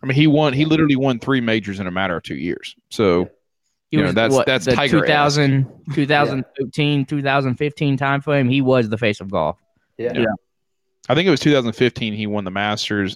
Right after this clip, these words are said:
Speaker 1: and the P G A Championship, and then he won the O-, the twenty sixteen U S Open.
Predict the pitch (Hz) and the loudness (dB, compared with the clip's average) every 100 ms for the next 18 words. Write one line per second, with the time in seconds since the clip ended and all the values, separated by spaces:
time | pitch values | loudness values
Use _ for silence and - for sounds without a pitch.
0 | - 98 95 95 95 92 73 _ _ 92 | -6 -2 0 -2 -4 -10 -14 _ _ -4
1 | 90 - 110 95 87 - 101 92 87 - | -4 -2 0 2 0 -2 -4 -4 -4 -2
2 | 90 92 87 90 90 90 - 92 - - | 0 -2 -2 -2 0 0 2 0 0 -4
3 | 95 87 87 - 95 - 92 - 85 73 | 0 0 0 -2 -2 -2 -4 -2 0 0
4 | - 82 - 76 | 0 -2 -4 -14